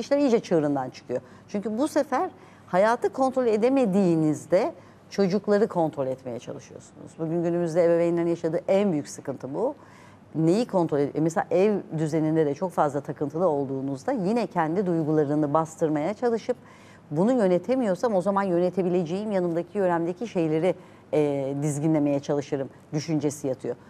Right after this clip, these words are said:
Dolayısıyla hem kontrolcü tutumlar hem de kişilik özellikleri de,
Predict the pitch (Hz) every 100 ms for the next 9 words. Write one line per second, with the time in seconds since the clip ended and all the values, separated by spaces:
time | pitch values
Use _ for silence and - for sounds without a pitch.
0 | - - 233 - 185 190 233 - 226 247
1 | 233 226 254 196 185 208 247 240 - -
2 | 180 220 226 - - - - 170 170 180
3 | 175 175 175 196 240 196 185